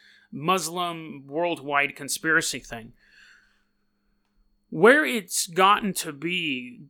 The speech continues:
weird. I mean, th-, th-, that's already weird with the little, the, and, you know, people, a lot of times, I feel like the little boy's death is getting overridden.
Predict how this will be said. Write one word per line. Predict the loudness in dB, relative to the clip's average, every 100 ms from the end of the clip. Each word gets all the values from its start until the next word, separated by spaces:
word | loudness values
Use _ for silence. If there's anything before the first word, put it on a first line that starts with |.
| _ _ _ -16
weird. | -2 2 2 0 0
I | 2
mean, | 2 -2
th-, | -4
th-, | -4 4
that's | 4 6
already | 2 4 2
weird | 0 -2 -8 -8
with | -8 -8 -10 -12
the | -4 0
little, | 2 4 2 2 -4
the, | -6 0
and, | 2 2 0
you | -2 0
know, | -2 -4
people, | -4 -4 -4
a | 2
lot | 2
of | 2
times, | 2 0 0 -6
I |
feel | -4 -2
like | -2 -4
the | -4
little | -4 -4
boy's | -4 -4 -2 -4 -6
death | -2 -2 -2
is | -14
getting | -10 -10 -10 -16 -20 _ _ -8
overridden. | -8 -6 -6 -8 -8